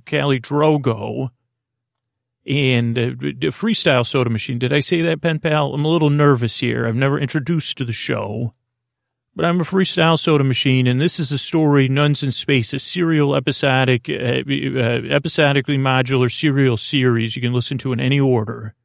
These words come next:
And it follows the adventures of a freestyle soda machine, me, Stan,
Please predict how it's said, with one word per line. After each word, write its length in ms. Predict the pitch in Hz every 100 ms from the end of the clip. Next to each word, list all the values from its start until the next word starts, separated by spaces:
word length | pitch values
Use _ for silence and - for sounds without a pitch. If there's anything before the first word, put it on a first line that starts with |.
| _ _ _ _ _ _ _ _ _ -
And 240 | 131 127
it 80 | 123
follows 520 | 143 139 143 135 120
the 100 | 135
adventures 560 | 123 127 143 - 139 127
of 80 |
a 60 | 113
freestyle 560 | - 160 - 151 151 135
soda 260 | 151 143
machine, 560 | 131 127 143 139 143 143
me, 220 | 143 135
Stan, 680 | - - 147 135 113 139